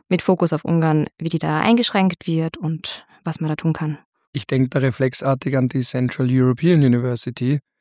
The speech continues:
Speaker 2: die ja von Budapest nach Wien umgezogen ist, weil sie umziehen musste, mehr oder weniger. Ist das der Grund, warum du dieses Thema für dich entdeckt hast, oder gibt's da einen anderen Grund?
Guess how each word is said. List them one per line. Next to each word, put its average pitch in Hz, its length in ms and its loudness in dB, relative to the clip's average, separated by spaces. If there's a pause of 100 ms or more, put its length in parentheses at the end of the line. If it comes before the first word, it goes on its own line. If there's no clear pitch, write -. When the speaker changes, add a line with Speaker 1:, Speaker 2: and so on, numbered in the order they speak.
(360)
Speaker 2:
die 127 140 2
ja 123 180 2 (360)
von 123 300 0
Budapest 131 680 0 (300)
nach 117 280 -4
Wien 127 420 2 (220)
umgezogen 131 580 2
ist, - 380 -2 (680)
weil 120 140 0
sie 123 140 -2
umziehen 135 400 2
musste, 131 560 0
mehr 110 180 -2
oder 110 180 -2
weniger. 107 440 -2 (180)
Ist - 220 -4
das 139 100 2
der 180 140 2
Grund, 143 260 4
warum 135 220 4
du 131 80 4
dieses 127 280 2
Thema 123 280 0
für 131 100 -4
dich 123 160 -4
entdeckt 127 380 -4
hast, 165 320 0
oder 123 240 0
gibt's 131 240 -4
da 127 80 0
einen 123 180 2
anderen 107 320 -2
Grund? 104 300 -6